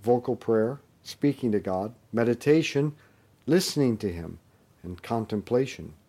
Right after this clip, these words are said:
just being with the one who loves us. Now, it's not difficult to speak to God, but it is more difficult to listen to Him.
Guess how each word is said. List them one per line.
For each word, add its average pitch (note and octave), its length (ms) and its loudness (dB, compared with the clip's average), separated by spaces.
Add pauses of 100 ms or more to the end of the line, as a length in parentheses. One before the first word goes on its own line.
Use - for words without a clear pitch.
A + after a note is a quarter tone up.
(560)
just G#2 360 0
being C3 340 2
with B2+ 160 -2
the B2 60 2
one G#2+ 400 0
who A2 220 -2
loves A#2 320 -2
us. - 320 -14 (1000)
Now, D#3+ 180 6
it's D#3 140 0
not F#3 280 2
difficult A#2 480 0
to F2+ 80 -8
speak - 380 -2
to G2+ 100 -4
God, - 360 -8 (680)
but G#2 140 2
it D3+ 140 4
is G3+ 260 4
more C3 220 4
difficult G#2+ 560 -4
to G#2+ 60 -4
listen A2+ 400 0
to F2 120 -8
Him. D#2 320 -14